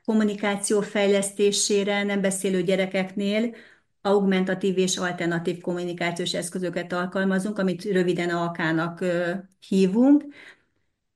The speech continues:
Ilyen például a pex, ez egy képcserés kommunikáció, illetve a társas készségek fejlesztésénél még az elmeolvasást, ö, tanítjuk, ahol a gyermeknek az arckifejezéseknek a megértése, az érzelmek megértése, felismerése,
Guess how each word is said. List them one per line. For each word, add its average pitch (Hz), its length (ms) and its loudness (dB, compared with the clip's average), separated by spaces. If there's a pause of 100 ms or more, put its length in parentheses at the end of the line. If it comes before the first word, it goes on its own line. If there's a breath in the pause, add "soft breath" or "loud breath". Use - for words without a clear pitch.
Ilyen 208 280 0
például 180 440 2
a 170 220 -4
pex, 214 400 -4
ez 185 160 -4
egy 170 120 0
képcserés 180 680 0
kommunikáció, 190 1300 0 (480)
illetve 196 420 -2
a 185 100 0
társas 226 380 -2
készségek 185 540 -2
fejlesztésénél 185 840 0
még 180 180 -2
az 175 160 -2
elmeolvasást, 170 1120 -2
ö, 175 140 -2
tanítjuk, 175 520 -2
ahol 180 320 0
a 175 520 0 (200)
gyermeknek 185 600 0
az 165 120 -2
arckifejezéseknek 180 1080 -2
a 170 60 -2
megértése, 170 720 -2
az 160 140 -6
érzelmek 180 580 -2
megértése, 175 760 -4
felismerése, 175 1000 -4